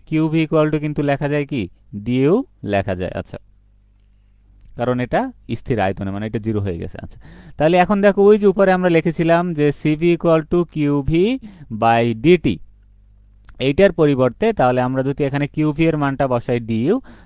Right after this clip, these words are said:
তাহলে লেখা যায় সিভি equal to ডিইউ by ডিটি। এটাকে আবার অনেক বইতে লেখা এভাবে, আমি এটাও লিখে দিচ্ছি যে ডি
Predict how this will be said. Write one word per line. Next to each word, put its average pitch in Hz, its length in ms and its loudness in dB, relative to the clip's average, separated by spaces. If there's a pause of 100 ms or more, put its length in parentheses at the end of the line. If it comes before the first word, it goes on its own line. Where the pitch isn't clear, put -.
তাহলে 127 200 2
লেখা 135 260 0
যায় 185 180 2
সিভি 165 480 0
equal 123 280 2 (100)
to 214 120 0
ডিইউ 113 420 -2
by 170 140 0
ডিটি। 120 380 -4 (320)
এটাকে 185 380 0
আবার 185 180 6
অনেক 156 300 2
বইতে 139 280 0
লেখা 135 260 0
এভাবে, 147 320 0
আমি 127 180 -2
এটাও 139 200 0
লিখে 127 220 -2
দিচ্ছি 123 400 -4
যে 110 340 -2 (380)
ডি 135 560 0